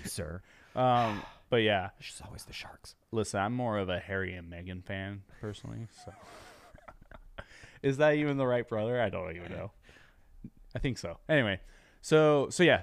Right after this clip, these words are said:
Speaker 2: s-, that's just what we wanted to show was, was kinda educate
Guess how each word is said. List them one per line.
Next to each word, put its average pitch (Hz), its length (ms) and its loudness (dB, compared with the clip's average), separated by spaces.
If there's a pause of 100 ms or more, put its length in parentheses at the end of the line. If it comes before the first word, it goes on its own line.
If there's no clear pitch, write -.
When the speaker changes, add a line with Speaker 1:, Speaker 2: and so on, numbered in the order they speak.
Speaker 2:
s-, - 220 -12
that's 190 280 6
just 156 240 4
what 143 160 8
we 131 100 4
wanted 120 360 4
to 98 60 2
show 110 300 2
was, 98 380 -2
was 104 300 -6 (880)
kinda 180 340 4
educate 175 800 -2